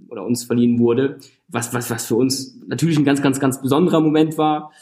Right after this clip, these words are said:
Einerseits, weil es n-, n-, wirklich eine Blindverkostung war, das heißt Design oder, äh,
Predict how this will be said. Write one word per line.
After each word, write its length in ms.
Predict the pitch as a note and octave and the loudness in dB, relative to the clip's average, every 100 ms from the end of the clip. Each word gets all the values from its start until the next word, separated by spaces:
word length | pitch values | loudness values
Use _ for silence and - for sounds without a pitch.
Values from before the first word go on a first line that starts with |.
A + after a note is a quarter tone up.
| - - | -20 -10
Einerseits, 600 | - C#3 D3+ C#3+ C#3+ C#3 C3+ | 0 2 2 2 2 0 0
weil 400 | C3+ C3+ C3+ - | 2 0 -2 -6
es 260 | B2+ - | -10 -10
n-, 340 | C#3+ - C3 B2 | -12 -6 -6 -2
n-, 200 | C3 B2 | -2 0
wirklich 200 | C3+ C#3 | 0 0
eine 100 | C3 | 0
Blindverkostung 880 | A#2 C#3 G3+ G3+ F#3 F#3+ F#3 E3 D#3 | 2 0 0 0 -2 -2 -2 0 0
war, 140 | D#3 | 0
das 160 | C#3+ C3 | -4 -6
heißt 280 | C3 C3 - | -8 -8 -4
Design 520 | A#2+ B2 D3 D3+ D3+ | 0 2 4 4 2
oder, 560 | - C3+ C3 B2+ B2+ _ _ _ - | 0 0 0 -2 -6 _ _ _ -8
äh, 220 | B2+ | -6